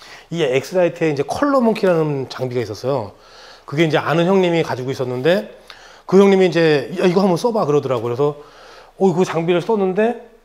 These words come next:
스파이더하고는 제가 봤을 때는 완전 신세계더라고요. 스파이더도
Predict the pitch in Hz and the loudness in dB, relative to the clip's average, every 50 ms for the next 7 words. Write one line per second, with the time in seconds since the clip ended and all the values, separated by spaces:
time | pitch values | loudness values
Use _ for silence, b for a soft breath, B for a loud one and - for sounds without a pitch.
0 | _ _ _ _ _ - - - - - 269 254 254 233 226 214 214 202 180 196 | _ _ _ _ _ -20 -14 -6 -2 0 2 4 4 6 6 6 4 4 2 0
1 | 185 190 196 196 202 190 143 151 151 170 165 143 - 143 160 151 160 156 147 131 | 0 2 2 2 2 2 0 0 0 2 0 0 0 -2 0 0 0 0 0 -2
2 | 117 107 104 120 160 190 180 170 151 - - 254 247 196 214 190 170 139 127 120 | -4 -6 -6 -6 -4 -2 0 0 -2 0 0 0 2 2 2 2 2 0 -2 -4
3 | 107 107 110 101 - - B B B B B B B B B B B - - - | -4 -6 -8 -10 -12 -18 B B B B B B B B B B B -8 -2 0
4 | 233 240 214 220 214 208 240 240 220 185 139 113 101 - | 2 4 4 4 4 4 4 4 4 4 2 0 -4 -8